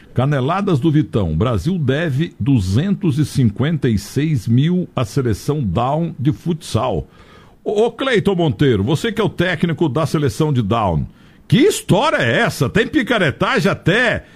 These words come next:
em relação aos maravilhosos, é, ma-, maravilhosas pessoas que têm síndrome de Down?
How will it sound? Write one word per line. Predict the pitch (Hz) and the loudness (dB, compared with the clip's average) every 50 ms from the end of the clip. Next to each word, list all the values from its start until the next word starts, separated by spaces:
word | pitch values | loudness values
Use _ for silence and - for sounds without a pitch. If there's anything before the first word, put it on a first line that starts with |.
| - - - | -16 -2 0
em | 143 180 | 2 2
relação | 190 220 202 175 139 - - 208 233 | 2 2 2 0 -2 0 0 0 2
aos | 226 151 113 | 2 2 2
maravilhosos, | 156 185 190 175 143 135 139 139 143 190 254 247 170 127 143 120 92 - - - - - - - 143 | 2 2 2 2 2 2 4 4 4 2 2 2 2 4 4 2 2 0 -8 -18 -20 -20 -14 -6 -2
é, | 131 143 147 151 147 139 135 127 123 123 123 | 0 2 2 2 2 2 2 2 2 2 0
ma-, | 156 185 165 | 0 0 2
maravilhosas | 147 156 170 175 170 160 147 147 185 226 214 156 175 139 - | 2 2 2 2 2 2 2 2 2 2 2 2 0 0 0
pessoas | - 151 - - - 165 196 233 220 160 - | 0 0 0 0 0 2 2 4 2 2 0
que | 156 | -2
têm | 139 - 165 151 | 0 2 2 0
síndrome | - - - 175 214 240 220 196 170 143 | 0 2 2 2 2 2 0 0 0 0
de | 113 117 | 0 0
Down? | 92 98 139 208 254 294 254 147 78 | 0 0 0 0 0 0 0 0 -2